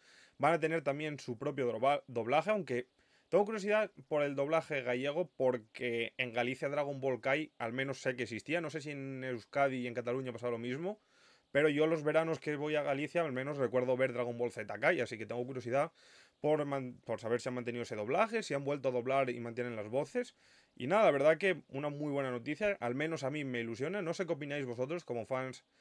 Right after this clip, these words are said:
de Dragon Ball, pero yo creo que es una noticia bastante, bastante positiva, teniendo en cuenta la sequía que estamos teniendo ahora con Dragon Ball, ya que de Dragon Ball Daima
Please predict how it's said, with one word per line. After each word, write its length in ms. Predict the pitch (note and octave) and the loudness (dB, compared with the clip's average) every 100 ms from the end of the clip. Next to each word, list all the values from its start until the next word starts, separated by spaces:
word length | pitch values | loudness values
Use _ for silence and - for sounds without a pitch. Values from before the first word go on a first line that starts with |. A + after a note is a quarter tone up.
| _ _ _ - | _ _ _ -4
de 160 | B2 | 0
Dragon 320 | B2+ C3+ B2 B2 | 4 4 2 2
Ball, 240 | C3+ D#3+ | 2 2
pero 160 | C3+ B2 | 0 0
yo 100 | A#2 | 2
creo 160 | B2 | 0
que 60 | A#2+ | -2
es 80 | A#2+ | -4
una 120 | A#2 | -6
noticia 280 | A2+ C3 B2+ | -4 0 0
bastante, 480 | A2 G#2+ G#2+ C3+ | 0 -4 -2 -4
bastante 500 | C3+ - C3+ B2+ C3 - _ _ _ | -4 -4 -4 -2 -4 -6 _ _ _
positiva, 540 | - D3 C#3 B2+ D#3 G3+ | -2 -2 -2 0 4 4
teniendo 320 | D3 D#3+ F3+ | 2 0 -2
en 80 | E3+ | 0
cuenta 300 | F3+ F#3 G3 | 0 2 4
la 140 | E3 | 4
sequía 360 | - C3 C#3+ D#3+ | 2 -4 -2 -2
que 60 | |
estamos 260 | D#3+ E3 E3 | -2 -4 -4
teniendo 300 | D#3 D#3 D#3 | -6 -4 0
ahora 200 | D#3 C#3+ | 2 0
con 160 | C3 C3+ | -2 0
Dragon 320 | D3 C3+ C#3+ | 2 2 2
Ball, 220 | G3 A3+ | 2 2
ya 140 | D#3 | 0
que 80 | C#3 | -2
de 100 | C#3 | -2
Dragon 260 | C3+ C#3 C#3 | -2 -4 -4
Ball 200 | C3+ B2+ | -4 -2
Daima 320 | C#3+ C#3 | -4 -4